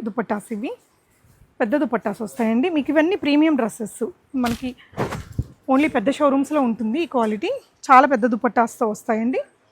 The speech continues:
And ఇది మీకు లెవెన్ నైంటీ నైన్ రేంజ్లో వచ్చేస్తుంది,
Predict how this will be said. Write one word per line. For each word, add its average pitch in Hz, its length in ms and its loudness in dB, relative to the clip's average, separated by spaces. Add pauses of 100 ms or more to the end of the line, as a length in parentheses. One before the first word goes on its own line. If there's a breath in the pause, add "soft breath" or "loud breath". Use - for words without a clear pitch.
(300)
And 240 120 2 (100)
ఇది 285 160 -4
మీకు 302 180 -4 (220)
లెవెన్ 302 260 2
నైంటీ 240 300 -2
నైన్ 208 220 -4
రేంజ్లో 202 360 -6
వచ్చేస్తుంది, 226 500 -12